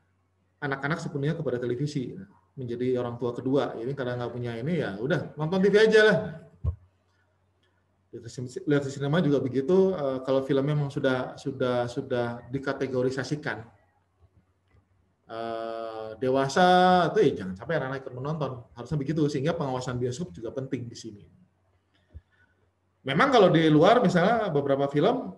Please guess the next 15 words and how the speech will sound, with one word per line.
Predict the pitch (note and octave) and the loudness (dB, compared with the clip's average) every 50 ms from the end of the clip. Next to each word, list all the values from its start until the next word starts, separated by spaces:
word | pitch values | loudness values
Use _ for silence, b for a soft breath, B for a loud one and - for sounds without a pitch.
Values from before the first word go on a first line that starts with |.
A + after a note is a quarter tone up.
| - | -8
yang | - E3+ D#3+ D3+ D3 | -2 2 2 4 4
di | C#3+ C#3 | 2 0
sini | D3 - D#3 D#3 D3+ | 0 2 2 2 2
termasuk | D3+ D3 D3 C#3 C3+ - E3 D3 - | 2 0 -2 -2 -2 -2 -4 -4 0
golongan | C3+ C3+ C3+ C3+ C3+ C#3 C3+ C3 | 2 4 4 4 2 0 -2 -4
remaja | B2+ C3+ C#3+ C#3+ C#3+ C3+ C3+ C3 C3 C#3+ C#3+ C3 B2+ B2 A#2+ A#2+ A#2 | -4 -2 0 2 2 2 2 0 2 2 2 2 2 0 -2 -4 -6
atau, | A#2+ - - A#2+ A#2 A#2 A#2 A2+ A2+ - | -8 -8 -8 -8 -6 -6 -8 -8 -10 -12
atau | A#2 A2 - A#2 A2+ B2+ B2+ A2 | -14 -16 -14 -14 -12 -10 -10 -12
usia, | - - B2 C3 D#3+ G#3 A#3+ B3 | -12 -8 -2 0 2 2 2 0
kalau | B3 - C#3 C3 B2+ B2 B2 | 0 -2 -2 -2 -2 -2 -2
di | B2+ B2 A#2+ A#2 A#2 A2+ | -2 -2 -2 -4 -4 -6
luar | A2+ A#2 A2+ A#2 C#3 G3 A3 A#3+ B3 B3 A#3 A3 - | -8 -8 -4 -2 0 0 0 0 -2 -4 -8 -10 -8
itu | C3 C3 C3 - A#3+ B3+ | -8 -10 -8 -8 -8 -6
masuknya, | F#3 C3+ - - - _ F#3+ G#3+ A3+ A#3 A3 G3+ G3 | -6 -8 -8 -10 -12 _ -8 -8 -6 -8 -8 -12 -14
eh, | - - C3+ C3 B2+ B2+ B2 B2 B2 B2 | -14 -12 -10 -10 -8 -8 -8 -8 -10 -10